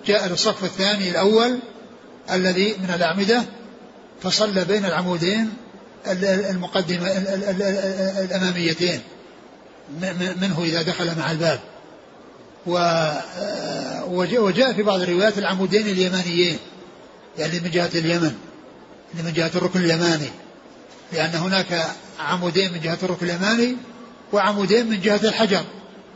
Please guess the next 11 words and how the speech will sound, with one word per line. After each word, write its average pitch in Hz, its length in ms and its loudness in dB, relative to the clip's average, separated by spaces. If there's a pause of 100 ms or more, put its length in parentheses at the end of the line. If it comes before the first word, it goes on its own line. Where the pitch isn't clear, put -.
(520)
العمودين 180 420 2
المؤخرتين 196 720 2
قريبة 240 420 4
من 202 140 -2
الحجر، 170 340 0 (840)
والعمودين 202 580 4
المقدمتين 202 760 2
قريبة 208 420 4
من 208 220 -2
الركن 202 400 0
اليماني 175 440 0